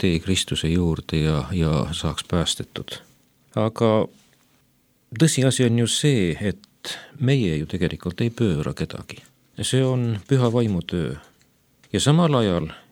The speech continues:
Jumal soovib, et me oleksime evangeeliumi vahendajad.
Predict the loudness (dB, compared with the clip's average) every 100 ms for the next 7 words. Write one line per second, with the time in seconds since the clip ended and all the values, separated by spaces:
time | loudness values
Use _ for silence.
0 | -2 0 2 0 0 0 2 0 -4 -4
1 | -2 0 0 -2 -2 0 0 0 0 0
2 | 0 0 -2 -2 -2 -4 -4 -6 -8 -10